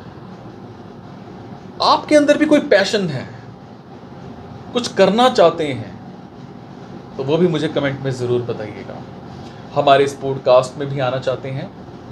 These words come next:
अपने बारे में कुछ बताना चाहते हैं, तो वो भी आप हमारे साथ हमारे फ़ोन नंबर नाइन ट्रिपल एट डबल थ्री डबल ज़ीरो सिक्स एट पर संपर्क कर सकते हैं।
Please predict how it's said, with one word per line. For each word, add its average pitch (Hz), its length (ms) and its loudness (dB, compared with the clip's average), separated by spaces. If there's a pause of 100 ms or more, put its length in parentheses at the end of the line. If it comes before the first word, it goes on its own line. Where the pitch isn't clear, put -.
(400)
अपने 143 200 -4
बारे 131 260 4
में 165 120 -2
कुछ - 160 -6
बताना 131 360 -2
चाहते 127 300 -4
हैं, 131 300 -10 (920)
तो 135 60 -2
वो 147 160 2
भी 170 160 2
आप 135 320 4 (460)
हमारे 120 300 0
साथ 131 260 0
हमारे 113 260 -4
फ़ोन 139 260 -6
नंबर 131 280 -2
नाइन 123 460 -6
ट्रिपल 127 300 -4
एट 127 200 -4 (140)
डबल 120 180 -4
थ्री 123 180 -8
डबल 117 300 -4
ज़ीरो 120 200 -8
सिक्स - 320 -10
एट 127 160 -6
पर 127 80 -2
संपर्क 127 480 -6 (120)
कर 131 100 -4
सकते 135 340 -12
हैं। - 420 -12